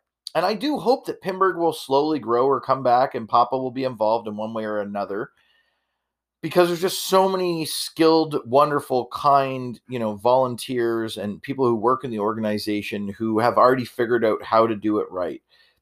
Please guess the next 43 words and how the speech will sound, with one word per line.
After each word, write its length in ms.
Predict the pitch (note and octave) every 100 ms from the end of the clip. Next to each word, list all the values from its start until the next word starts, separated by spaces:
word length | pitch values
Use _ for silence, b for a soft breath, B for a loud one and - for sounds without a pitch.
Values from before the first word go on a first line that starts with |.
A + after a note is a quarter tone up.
| _
Pinburg 400 | E3 F3+ F3 D3
was 180 | C3
not 240 | C3+ C3+ F#2+
just 300 | A#2 A#2+ -
the 160 | A2+
largest 680 | G2 G#2 B2 B2 A#2+ A#2 - _ _ _ _ _ _ _ _
pinball 340 | D3 B2+ A#2
tournament 280 | - A#2+ A#2
in 60 | G2
the 40 |
world, 260 | G#2+ G#2+ G#2
but 140 | G#2+
it 40 |
was 180 | G2+ G#2
the 80 | G#2
one 340 | G#2+ A2+ A#2+
done 480 | G#2+ G#2+ G#2 G2+ G#2 -
the 80 | F#2+
best. 720 | - - F2+ - - - - _ _ _
I 100 | A#2
mean, 260 | A2+ A#2 A#2
the 100 | A#2+
things 400 | - D#3+ E3 C#3+
with, 240 | C3 B2
you 80 | C3
know, 200 | A#2 G#2+
lighting 500 | G2+ A2 B2 C3 A#2
a 240 | G#2+ F#2+ F#2+
thing 240 | B2+ B2
at 80 | G2
the 140 | G#2+
end 120 | A2
of 60 | A2+
the 80 | G2+
row 320 | G2+ G#2+ A2+
for 240 | - G2+
your 100 | F#2
tech 320 | F2+ - B2 -
to 60 | A#2
come 280 | - A#2
to 260 | A2+ A2+ A2
and 160 | G2 F#2+
just, 320 | A2+ -